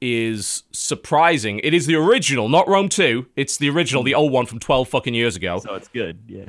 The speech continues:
Speaker 1: Yeah, the good one, exactly, before Sega got its mitts in. It's, it's a very, very large game for iPad. Like, I think it's a four gig download, which for iPad is quite a lot. But it, there,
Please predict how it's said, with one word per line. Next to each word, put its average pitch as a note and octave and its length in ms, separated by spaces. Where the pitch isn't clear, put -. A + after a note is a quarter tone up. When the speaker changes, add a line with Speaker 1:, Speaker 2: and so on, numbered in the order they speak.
Speaker 1:
Yeah, D3+ 140
the A#2 100
good B2+ 160
one, F#2 220
exactly, G#2 440
before B2 240
Sega G2+ 300
got G2 140
its - 100
mitts F#2+ 200
in. E2+ 120
It's, C#3 360
it's E3+ 160
a - 40
very, E3+ 300
very E3+ 220
large D3+ 400
game A#2 240
for A#2+ 140
iPad. A#2 360
Like, G#2+ 160
I A#2 40
think C#3 100
it's D3 100
a A#2 40
four A#2+ 360
gig A#2 240
download, B2+ 520
which - 320
for A2 240
iPad G#2 380
is G2 80
quite A2 220
a D#2 60
lot. F#2+ 320
But G2+ 560
it, E3+ 160
there, F#3 240